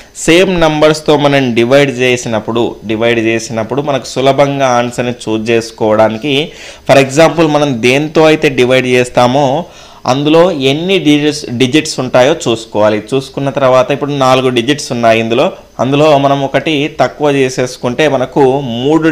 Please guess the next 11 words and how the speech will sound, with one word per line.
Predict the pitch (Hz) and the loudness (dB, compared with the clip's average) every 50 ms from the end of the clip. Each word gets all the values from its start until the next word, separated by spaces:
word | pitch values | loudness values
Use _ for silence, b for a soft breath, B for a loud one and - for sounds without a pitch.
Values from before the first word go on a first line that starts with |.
| 147 131 | 0 0
digits, | 123 113 123 123 120 - - 110 101 107 117 | 0 2 0 -2 -2 -2 -6 -4 -4 -2 0
మూడు | 123 123 120 117 | 0 2 2 0
అంకెలు | 117 117 - - 127 123 117 | 0 0 0 0 2 2 2
అనేటివి | 120 120 117 120 110 107 104 | 0 0 0 0 0 0 0
అవుతాయి. | 104 - 120 110 110 107 107 | 0 0 0 0 0 2 0
కాబట్టి | 110 104 107 110 107 - 147 131 143 165 170 B B B B B B | 0 0 0 -2 -4 -2 -4 -2 -2 -4 -6 B B B B B B
ఇందులో | 131 139 151 156 135 139 - - | 0 2 4 4 4 2 0 0
three | 147 151 160 165 147 131 | 2 4 4 4 4 2
zeros | 131 135 143 147 147 139 139 - 135 | -2 -2 0 2 2 2 2 0 -2
అనేటివి | 123 120 117 110 127 143 160 165 | -2 -2 -2 -4 -4 -4 -2 -2
మనం | 156 175 | -2 -2